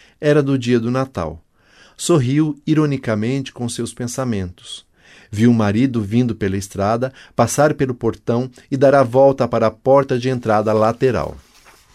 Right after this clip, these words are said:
"Mary!" Algum tempo depois, ela respondeu ao chamado.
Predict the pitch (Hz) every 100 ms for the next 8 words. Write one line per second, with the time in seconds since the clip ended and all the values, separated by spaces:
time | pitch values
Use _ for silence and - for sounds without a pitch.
0 | - - 113 147 175 160 113 76 - _
1 | _ _ - 98 110 120 120 104 98 98
2 | - 120 139 135 - - 107 101 101 -
3 | 107 101 98 98 123 110 82 69